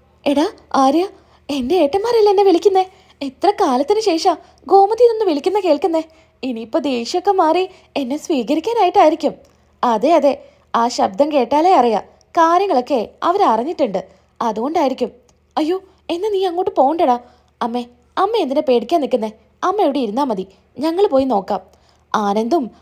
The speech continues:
ആര്യനും ആകാശും കൂടെ പുറത്തോട്ട് ചെല്ലുന്നുണ്ട്. അവരെ കാണുന്നതും ദേഷ്യത്തോടു കൂടി അച്യുതൻ ചോദിക്കുന്നുണ്ട്, "എടാ, നിന്റെ അമ്മ എവിടെ?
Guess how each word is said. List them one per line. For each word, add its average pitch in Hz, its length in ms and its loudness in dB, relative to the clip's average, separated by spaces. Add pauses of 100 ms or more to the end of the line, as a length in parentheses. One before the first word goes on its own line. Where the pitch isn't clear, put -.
(140)
ആര്യനും 330 640 2 (140)
ആകാശും 370 480 -2
കൂടെ 262 320 2 (180)
പുറത്തോട്ട് 320 440 2
ചെല്ലുന്നുണ്ട്. 262 600 0 (500)
അവരെ 220 300 -2
കാണുന്നതും 285 680 -2 (260)
ദേഷ്യത്തോടു 269 520 2
കൂടി 330 240 2 (320)
അച്യുതൻ 427 420 0
ചോദിക്കുന്നുണ്ട്, 285 640 2 (340)
"എടാ, 254 200 4 (360)
നിന്റെ 233 260 2
അമ്മ 262 220 4
എവിടെ? 320 260 4